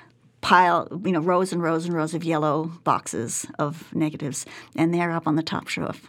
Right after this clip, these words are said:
was a little box that said, "Brassai, Paris de Nuit," and those were the negatives. And I was able to the, restore them to the photographer before he died.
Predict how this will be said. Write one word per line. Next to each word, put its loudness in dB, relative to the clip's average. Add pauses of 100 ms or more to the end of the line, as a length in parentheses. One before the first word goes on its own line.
was -4
a -4
little -4
box -4
that -6
said, -6 (440)
"Brassai, 0
Paris -2
de -4
Nuit," -2 (140)
and 0
those -4
were -6
the -4
negatives. -6 (600)
And 4
I 2
was 0
able 2
to -2
the, -2
restore -2
them 2
to -8
the -4
photographer -6
before -8
he -8
died. -8